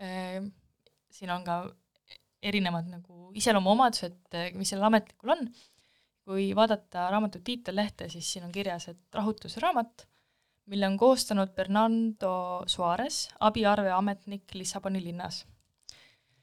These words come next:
Eh, sellist inimest ei eksisteerinud, et see oli Pessoa üks paljudest alter egodest.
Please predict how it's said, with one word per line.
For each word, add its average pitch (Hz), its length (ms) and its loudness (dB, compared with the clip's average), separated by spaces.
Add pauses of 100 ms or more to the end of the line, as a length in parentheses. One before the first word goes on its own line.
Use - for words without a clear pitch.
(120)
Eh, 180 240 -8
sellist 233 300 0
inimest 214 340 0
ei 208 120 2
eksisteerinud, 185 680 -4 (240)
et 180 140 -18
see 196 100 -4
oli 190 240 -4
Pessoa 196 440 -4
üks - 260 -4 (160)
paljudest 196 640 -4 (240)
alter 185 380 -6
egodest. 170 640 -8